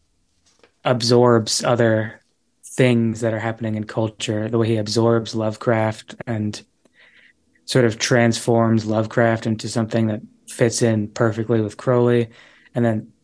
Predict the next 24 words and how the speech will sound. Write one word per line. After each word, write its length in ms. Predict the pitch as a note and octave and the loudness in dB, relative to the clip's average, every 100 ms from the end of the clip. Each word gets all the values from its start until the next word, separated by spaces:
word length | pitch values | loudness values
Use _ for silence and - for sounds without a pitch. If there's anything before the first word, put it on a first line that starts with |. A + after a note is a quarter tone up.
| _ | _
U 180 | C#3 B2+ | 2 2
F 160 | A2+ - | 2 0
Os 340 | A2+ A2+ A2+ | 0 0 -4
as 160 | B2 A2+ | -6 -6
something 280 | A#2+ A2 A2+ | -6 -4 -4
that 120 | A2+ | -4
fits 320 | - A#2 - | -4 -4 0
in 220 | A#2 A2 | 0 0
with 200 | A2 G#2+ | -2 -2
Lovecraft, 640 | A#2+ A2+ G#2+ A#2+ A2 G#2+ - | -2 -2 -2 -2 -2 -6 -8
with 140 | A2+ | -8
Crowley. 400 | - A2+ A2 A2 | -2 0 2 0
Like, 120 | A2 | 0
he 100 | A2+ | -2
kind 180 | A2 C3+ | 0 2
of 80 | B2 | 2
is 100 | A2+ | 0
like 180 | A2 - | -4 -6
this, 300 | G#2 - - - - - - - _ _ | -10 -10 -12 -18 -20 -20 -20 -20 _ _
uh, 460 | A#2+ A2 G#2 G2+ G2+ - _ _ _ _ _ _ _ _ _ _ _ _ _ _ _ - | 0 0 -2 -4 -8 -12 _ _ _ _ _ _ _ _ _ _ _ _ _ _ _ -6
this 280 | C#3 G#2+ - | -2 -2 -4
sort 220 | - B2+ | -2 0
of 200 | A2 G2 - _ _ _ _ _ _ _ _ _ _ - | 0 -4 -14 _ _ _ _ _ _ _ _ _ _ 0
blob 560 | A2+ A2 A2+ G#2 G2+ | 2 4 2 2 -2